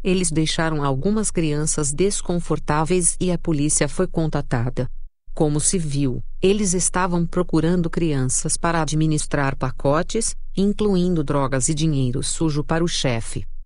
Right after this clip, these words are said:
Adivinha quem era o chefe deles? Está certo, meu amigo Gord. Veja, o problema de Gordon era que ele não instilou lealdade em seus homens.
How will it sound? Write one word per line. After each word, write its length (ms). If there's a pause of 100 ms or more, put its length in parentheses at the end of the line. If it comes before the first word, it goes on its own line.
(220)
Adivinha 640
quem 320
era 100
o 60
chefe 380
deles? 600 (420)
Está 340
certo, 540 (220)
meu 180
amigo 380
Gord. 540 (400)
Veja, 560 (220)
o 100
problema 560
de 120
Gordon 500
era 180
que 160
ele 180
não 300
instilou 600
lealdade 600
em 60
seus 340
homens. 560